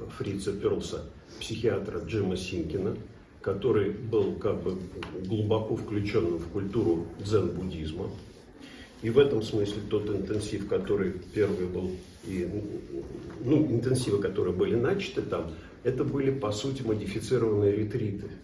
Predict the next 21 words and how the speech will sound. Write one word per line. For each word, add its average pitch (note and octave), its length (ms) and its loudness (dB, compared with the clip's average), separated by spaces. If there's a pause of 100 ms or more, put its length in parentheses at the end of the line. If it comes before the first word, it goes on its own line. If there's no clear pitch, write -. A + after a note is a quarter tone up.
(380)
Так - 160 -2
что - 160 -2
то, - 220 0
что - 180 -2
касается G2+ 720 -2 (280)
молчания, C#3+ 680 2
то, - 200 0
что - 200 -2
касается F#2 720 -2
вот F#2 280 -4 (580)
многих A2+ 480 2
вещей, D#3+ 320 -2
относящихся, - 680 -2
это D#3 460 0 (180)
в - 40 -8
какой-то A#2+ 420 2
степени A2 400 0
подарок G2 560 2
из - 220 -4 (460)
буддизма. F2+ 480 -2 (1120)
Вот. G2 340 2